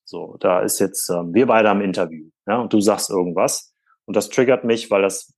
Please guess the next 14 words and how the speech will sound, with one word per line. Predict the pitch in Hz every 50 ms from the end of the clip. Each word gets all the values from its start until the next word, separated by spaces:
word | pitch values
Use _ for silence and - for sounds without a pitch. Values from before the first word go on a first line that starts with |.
| _
äh, | - 98 95 92 92 92
früher | - - - - - 131 131 131 127 120 117
mal | 113 107 104 104
dazu | 98 98 95 - - - 101 95
gesorgt, | 107 92 92 107 113 120 117 - - -
dafür | 110 104 107 - 113 101
gesorgt | 104 95 107 107 117 113 - -
hat, | 110 101 - -
dass | 101 95 - - - - - -
ich | 117 107 104 - -
irgendwie | - 98 95 92 95
lächerlich | 92 98 107 - 110 95 90 85 - -
gemacht | 90 85 85 - - - -
wurde. | 87 87 87 90 90